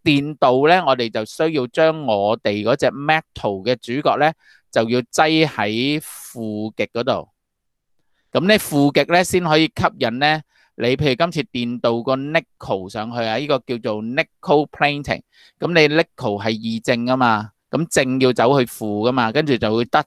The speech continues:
電子黐上去。啊，咁所以呢，嗱，所以你基本上要留意呢，就係 anode 擠乜，cathode 擠乜，同埋 electro 擠乜，人哋就會考你啦。啊，anode 呢，就要擠呢，就係你要電鍍上去嗰隻 metal，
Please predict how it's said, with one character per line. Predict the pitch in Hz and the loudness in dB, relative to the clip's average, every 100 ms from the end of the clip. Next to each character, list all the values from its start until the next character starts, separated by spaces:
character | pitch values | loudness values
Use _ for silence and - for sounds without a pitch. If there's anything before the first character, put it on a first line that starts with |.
| - | -2
電 | 117 104 | -4 -4
子 | 104 | -4
黐 | 113 120 - 131 | -6 -6 -8 -8
上 | - 92 101 104 | -6 -8 -8 -8
去。 | 82 _ _ - - | -10 _ _ -20 -8
啊， | 104 101 | -2 -2
咁 | 147 | 0
所 | 165 | 2
以 | 151 | 6
呢， | 165 151 | 6 4
嗱， | 101 | 2
所 | - 151 | 2 2
以 | 156 | 4
你 | 131 | 2
基 | 131 165 151 | 2 2 2
本 | 135 | 2
上 | 139 113 | 0 0
要 | 117 | 0
留 | 117 90 | 0 -2
意 | 101 120 | -2 2
呢， | 139 151 _ _ _ - | 2 0 _ _ _ -2
就 | 117 | 2
係 | 113 113 - - | 2 0 -4 -2
anode | 170 165 139 98 101 | 0 2 -2 -2 2
擠 | 151 151 | 2 2
乜， | 156 165 _ _ _ _ - | 0 -2 _ _ _ _ -2
cathode | 165 156 - 101 98 | 0 0 -2 -6 -2
擠 | 147 151 151 | 0 0 -2
乜， | 156 - _ | -8 -10 _
同 | 131 | -10
埋 | 98 107 | -8 -6
electro | 110 117 139 151 - - 95 95 | -4 -2 0 -2 -4 -10 -10 -4
擠 | 139 143 | -4 -2
乜， | 147 131 | -2 -4
人 | 101 98 | -6 -8
哋 | 104 | -6
就 | 107 | -4
會 | 113 | -2
考 | 110 107 | -2 0
你 | 117 | 2
啦。 | 117 | 2
啊， | 104 - 113 | 2 2 0
anode | - 180 202 143 107 | 2 2 4 2 4
呢， | 160 175 | 4 2
就 | 120 | 2
要 | 131 | 0
擠 | 127 180 165 160 | 0 2 4 4
呢， | 165 165 _ _ _ _ _ | 2 0 _ _ _ _ _
就 | 135 | 0
係 | 117 120 117 | 2 2 2
你 | 123 139 139 139 | 0 0 -2 -4
要 | 143 | -4
電 | - 120 120 | -2 -4 -2
鍍 | 120 120 | -2 0
上 | 120 127 | -2 0
去 | 131 | 0
嗰 | 147 | 2
隻 | 139 | 0
metal， | 139 143 113 | 0 -2 -2